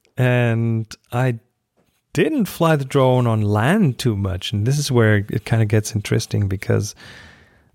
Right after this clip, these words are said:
uh, most drones these days have, um, and especially the D J I ones, have plenty of, like, safety functions built in to avoid you crashing the drone and to avoid you losing it.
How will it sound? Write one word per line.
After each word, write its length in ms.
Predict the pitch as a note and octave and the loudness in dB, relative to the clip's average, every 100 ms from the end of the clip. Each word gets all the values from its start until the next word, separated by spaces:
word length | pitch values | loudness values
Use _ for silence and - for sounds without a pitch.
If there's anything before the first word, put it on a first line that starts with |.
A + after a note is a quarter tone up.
| _ | _
uh, 720 | - G#2+ G2+ F#2+ F#2+ F#2+ F#2+ G2 - - _ _ _ _ _ _ _ _ _ - | -2 0 2 2 2 2 0 0 -6 -20 _ _ _ _ _ _ _ _ _ -4
most 400 | B2 F3 - - _ _ | 2 2 0 -6 _ _
drones 480 | D3 D3+ D#3 D3+ - | 2 4 6 4 2
these 240 | C#3+ C3+ | 0 0
days 380 | C#3 C3 C3 C3 | 2 4 4 4
have, 520 | A#2+ B2 A#2+ - - - | 2 2 0 -4 -18 -6
um, 420 | G#2 A2 A#2+ A#2+ - - | -4 -4 -8 -14 -16 -6
and 120 | B2 | 0
especially 400 | B2 - D3+ D3+ | 0 2 0 0
the 140 | A2+ A2+ | 0 -2
D 160 | A2+ | -2
J 140 | A2 A2+ | 0 2
I 100 | A2+ | 2
ones, 280 | A#2+ A2+ B2 | 2 0 0
have 340 | B2+ A#2 A2+ | 0 -2 -4
plenty 240 | - F#3 B2 | 0 2 2
of, 180 | A2 | 0
like, 180 | A2+ G#2 | -4 -4
safety 440 | - A2+ G#2+ - A#2+ | -2 -2 -4 -4 -6
functions 560 | - A#2 B2 B2+ A#2 | -2 -2 -2 -4 -4
built 320 | A2+ A#2 A#2+ | -2 -2 0
in 220 | C3+ C3+ C3+ - - - - _ - _ | 0 0 -2 -10 -20 -20 -20 _ -20 _
to 140 | - | -2
avoid 440 | C3+ A#2+ B2+ A#2+ A2+ | 0 2 4 4 2
you 60 | |
crashing 520 | A2 - F2+ - B2+ B2+ | -4 -4 -4 -2 0 0
the 120 | A2+ | 0
drone 560 | B2+ A#2 A#2+ B2+ C3 | 2 4 4 4 2
and 160 | A#2+ G#2+ | 2 0
to 120 | C#3 | 0
avoid 320 | A2+ A#2 A#2 | 2 2 2
you 100 | A2+ | 2
losing 460 | A2+ A#2+ A#2+ A#2+ B2 | 2 4 4 4 2
it. 260 | C3+ - | 2 -2